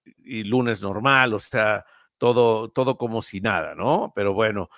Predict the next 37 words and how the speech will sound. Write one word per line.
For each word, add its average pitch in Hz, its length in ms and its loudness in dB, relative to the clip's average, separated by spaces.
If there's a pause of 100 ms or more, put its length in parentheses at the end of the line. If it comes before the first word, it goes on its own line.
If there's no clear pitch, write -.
(240)
espero 135 320 0
que - 80 -14
ustedes 127 260 4
la 110 60 -4
estén 123 240 -2
pasando 120 320 -2
muy 131 120 0
bien 156 300 4
y 123 120 -6
terminando 131 720 2
ya 120 220 6
de 117 80 4
disfrutar 104 640 -2
de 104 180 2
este, 104 540 0 (400)
de 104 240 0
este 101 520 0
bonito, 104 880 0 (300)
bonito 117 540 2
lunes 131 420 2
veinte 110 240 -2
de - 20 0
marzo. 113 240 0
Pues 160 160 4
muchas 180 260 2
cosas 180 180 6
de 170 80 6
que 165 60 2
platicar. 160 580 2 (400)
Eh, - 140 -8
voy 123 160 2
a 127 40 2
esperar 120 340 4
a 120 60 2
que 110 120 -6
llegue 98 1080 -2
el, 104 300 -8